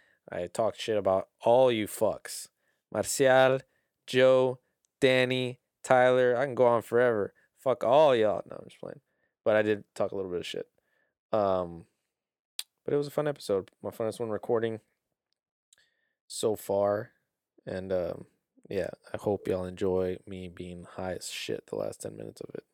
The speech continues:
But it was a pretty fun episode. It was hilarious, and I had a good time. So I hope you enjoy it.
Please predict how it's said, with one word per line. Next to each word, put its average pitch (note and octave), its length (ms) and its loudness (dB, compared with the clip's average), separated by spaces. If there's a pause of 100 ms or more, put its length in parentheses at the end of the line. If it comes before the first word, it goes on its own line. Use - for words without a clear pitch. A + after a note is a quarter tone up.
But A2 180 -2
it C3 40 -2
was E3 120 -6
a F3 60 -20
pretty D3 320 -4
fun C3 180 -6
episode. A#2+ 340 -8
It - 60 -14
was G#2+ 160 -10 (460)
hilarious, - 400 -6
and - 80 -16
I A#1 60 -12
had - 60 -12
a G2+ 40 -10
good G2+ 160 -10
time. A#1 220 -14
So - 260 -12 (2750)
I G#2+ 40 -6
hope A2+ 140 -8
you A2 100 -4
enjoy G2+ 240 -6
it. - 140 -14